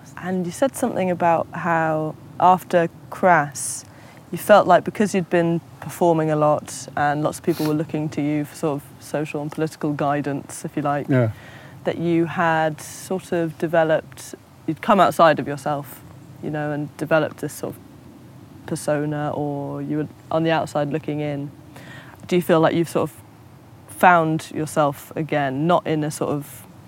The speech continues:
Speaker 1: you know, New Age sense, but
Speaker 2: Well, I've more lost myself, yeah.
Speaker 1: Go on.
Speaker 2: Well, I mean, it, you, there is no self.
Speaker 1: Mm.
Speaker 2: Um, self is a construct,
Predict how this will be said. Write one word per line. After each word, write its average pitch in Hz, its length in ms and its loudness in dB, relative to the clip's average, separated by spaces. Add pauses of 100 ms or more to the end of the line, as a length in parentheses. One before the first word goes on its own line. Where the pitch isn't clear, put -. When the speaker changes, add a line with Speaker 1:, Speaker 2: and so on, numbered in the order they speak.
(440)
Speaker 1:
you 170 100 -2
know, 147 380 -2 (360)
New 160 320 -2
Age 143 300 -4
sense, 151 520 -8
but 117 180 2
Speaker 2:
Well, 107 80 0
I've 101 160 -4
more 120 320 6
lost 113 320 0
myself, 90 580 -8
yeah. 104 160 -2 (1040)
Speaker 1:
Go 165 160 4
on. 175 180 -2 (960)
Speaker 2:
Well, 139 220 8
I 127 80 6
mean, 135 180 8
it, 147 120 6
you, 143 200 4 (300)
there 151 160 10
is 139 160 8
no 101 180 4
self. - 540 0 (180)
Speaker 1:
Mm. 170 340 2 (300)
Speaker 2:
Um, 113 760 2 (280)
self 120 340 2
is 110 140 -2
a 101 40 -2
construct, 104 600 -2